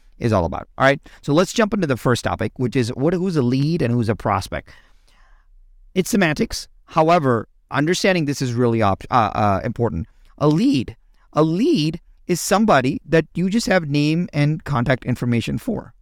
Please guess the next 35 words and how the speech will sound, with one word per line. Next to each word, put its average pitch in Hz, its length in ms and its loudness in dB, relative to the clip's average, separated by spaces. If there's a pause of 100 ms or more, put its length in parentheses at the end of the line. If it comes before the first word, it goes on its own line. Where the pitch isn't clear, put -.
(240)
That's 156 320 2
it. - 260 2 (600)
If 143 120 -4
you 233 120 4
have 269 160 6
a 180 40 2
name 143 400 2
and 143 160 -2
contact 143 320 0
information 135 480 -2
for 127 120 0
somebody, 123 440 0 (240)
there's, 214 340 2
that 180 140 4
is 196 100 -4
the 151 100 -4
lead. 220 360 2 (320)
You, 226 160 0
th-, 214 160 -2
they're 202 200 2
not 302 240 2
your 135 100 2
prospect, 120 640 0 (320)
because 180 340 2
maybe 208 600 2 (100)
you 151 140 -2
can 160 140 0
have 135 120 2
a 135 60 2
little 127 200 2
better 139 480 0
lead 135 400 -2 (320)
if 147 480 -2 (140)
you, 131 720 0 (480)
uh, 120 320 2